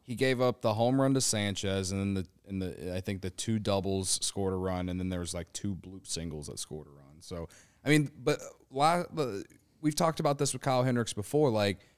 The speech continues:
man, when he's on, he's, he, he can, he can be great. Like, he,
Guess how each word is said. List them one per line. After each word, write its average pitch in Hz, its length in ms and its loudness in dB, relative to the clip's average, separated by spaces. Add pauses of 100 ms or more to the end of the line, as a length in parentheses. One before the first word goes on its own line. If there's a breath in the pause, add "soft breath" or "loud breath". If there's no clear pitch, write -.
(540)
man, 131 160 4
when 139 100 8
he's 156 220 6
on, 156 440 4 (340)
he's, 139 260 4 (240)
he, 135 220 -4
he 135 340 0
can, 139 400 2
he 135 160 -4
can 139 180 0
be 127 140 2
great. 117 380 4
Like, 95 220 -2
he, 120 160 -2